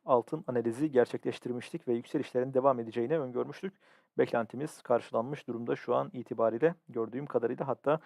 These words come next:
burada arz olarak çalışan bölgem artık talep olarak işlevini yerine getirecek. O yüzden bu grafiğimi de güncelliyorum bu şekilde. S R Flip dedikleri olay tam olarak budur.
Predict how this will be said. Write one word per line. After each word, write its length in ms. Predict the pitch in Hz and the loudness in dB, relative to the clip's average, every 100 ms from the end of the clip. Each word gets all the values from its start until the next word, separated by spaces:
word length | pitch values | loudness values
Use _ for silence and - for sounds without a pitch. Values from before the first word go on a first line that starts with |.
| - - _ | -10 -20 _
burada 360 | 139 135 123 143 | -6 0 4 4
arz 240 | 139 131 123 | 6 6 6
olarak 280 | 123 117 | 2 0
çalışan 420 | - 123 123 120 117 | -2 -4 0 0 0
bölgem 340 | 139 131 135 | -2 -2 0
artık 300 | 123 - - | -2 -2 -2
talep 260 | 127 135 120 | 2 2 2
olarak 340 | 113 160 - _ - _ _ _ - | 2 2 0 _ -20 _ _ _ -8
işlevini 640 | 151 - 117 110 127 151 113 | -6 0 0 0 -4 -4 -2
yerine 320 | 113 113 135 | -2 2 2
getirecek. 720 | 147 120 - 120 113 151 165 - _ _ - | 2 0 0 -2 4 2 2 -14 _ _ -8
O 100 | 127 | -8
yüzden 340 | 113 123 135 | 0 0 0
bu 80 | 127 | -4
grafiğimi 400 | 123 113 117 113 | -6 -6 -8 -4
de 180 | 139 160 _ _ | -2 -2 _ _
güncelliyorum 580 | - 120 123 117 123 123 | -10 -2 0 0 -2 -6
bu 40 | 110 | -8
şekilde. 400 | 117 117 113 180 _ _ _ _ _ _ - | -10 -4 -2 -2 _ _ _ _ _ _ 2
S 200 | - 147 | 8 8
R 20 | |
Flip 260 | 147 147 143 | 8 -2 0
dedikleri 360 | 156 - 120 | -2 0 0
olay 280 | - 135 135 | 4 6 6
tam 180 | - 131 | 4 0
olarak 360 | 117 127 139 | 4 4 4
budur. 220 | 135 131 | 0 -8